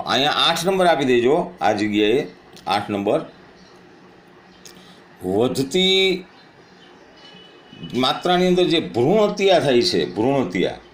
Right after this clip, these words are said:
એનું આપણે સમજાવવાનું, એના લિંગ પરીક્ષણ, ઉલ્વજળ કસોટી, એક કસોટી આવે છે, ઉલ્વજળ કસોટી. અહીંયા મેં એક બાજુમાં એક આકૃતિ દોરી છે, જુઓ, અહીંયા આકૃતિ દોરી છે,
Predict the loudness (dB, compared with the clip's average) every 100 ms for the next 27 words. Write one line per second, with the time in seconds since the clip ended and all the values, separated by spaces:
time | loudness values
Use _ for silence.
0 | -20 -20 -20 -4 -2 2 2 4 2 2
1 | 0 0 2 2 2 0 -2 -2 0 2
2 | 4 2 2 2 2 2 0 0 0 0
3 | 0 2 2 0 -6 -16 -20 -20 -6 0
4 | 2 4 4 2 0 -2 -2 0 2 2
5 | 0 -2 -2 0 2 2 4 2 2 2
6 | 2 2 2 2 0 -2 -2 -2 -2 -4
7 | -8 -20 -18 -6 -2 0 0 0 0 0
8 | 0 0 -2 -2 -4 -2 -2 -2 -2 0
9 | -2 -4 -6 -6 -6 -10 -20 -20 -20 -20
10 | -20 -20 -8 -4 -2 -2 -4 -6 -4 -4
11 | -6 -8